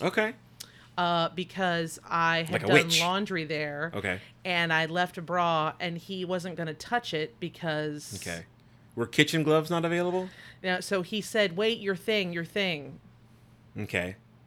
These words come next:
Speaker 1: That actually happens in Empire Records. That's what he was living
Speaker 2: You
Speaker 1: out.
Speaker 2: forgot your
Speaker 1: "You forgot
Speaker 2: thingy.
Speaker 1: your thingy."
Speaker 2: Yeah. So that, yeah, no, my dad was not that
Speaker 1: Wow.
Speaker 2: kind of dad.
Speaker 1: Yeah.
Speaker 2: Uh, but he was very much of a no shit. Like, we're
Speaker 1: Yeah.
Speaker 2: not gonna,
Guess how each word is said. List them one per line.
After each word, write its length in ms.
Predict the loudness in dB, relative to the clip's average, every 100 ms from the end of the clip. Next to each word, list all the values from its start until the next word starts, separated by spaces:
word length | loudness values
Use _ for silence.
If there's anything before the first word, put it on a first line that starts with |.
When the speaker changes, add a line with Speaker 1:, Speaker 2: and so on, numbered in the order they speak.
| -20 -4
Speaker 1:
That 120 | 4 6
actually 200 | 6 2
happens 340 | 2 0 -2
in 80 | 0
Empire 380 | -2 -2 0 0
Records. 520 | 0 -4 -10 -14 -18 -8
That's 160 | -6 -2
what 100 | 0
he 80 |
was 100 | 0
living 200 | 0 0
Speaker 2:
You 80 | 0
Speaker 1:
out. 60 | 0
Speaker 2:
forgot 280 | 0 -2 2
your 60 |
Speaker 1:
"You 60 | 4
forgot 300 | 8 10 10
Speaker 2:
thingy. 40 |
Speaker 1:
your 100 | 8
thingy." 460 | 10 8 8 8 6
Speaker 2:
Yeah. 200 | 4 2 2 -14 -16
So 120 | -2
that, 280 | 6 6 4 0
yeah, 240 | 0 2
no, 160 | 0 0
my 120 | 2
dad 240 | 4 4
was 160 | 2 0
not 320 | 2 2 2
that 180 | 2 2
Speaker 1:
Wow. 120 | 0 0
Speaker 2:
kind 240 | 0 -2
of 400 | -4 -6 -12 -8
dad. 460 | -4 -2 -2 -4 -8 -18 -20 -20 -6
Speaker 1:
Yeah. 300 | 4 6 6
Speaker 2:
Uh, 40 |
but 180 | 4 2
he 120 | 2
was 340 | 4 6 6 4
very 260 | 2 4
much 260 | 4 2 2
of 120 | 0
a 160 | 2 0
no 240 | 0 0 0
shit. 400 | 0 0 0 -2 -6
Like, 240 | -4 -4 -2
we're 140 | 2
Speaker 1:
Yeah. 80 | 2
Speaker 2:
not 140 | 0
gonna, 380 | -2 -2 0 -2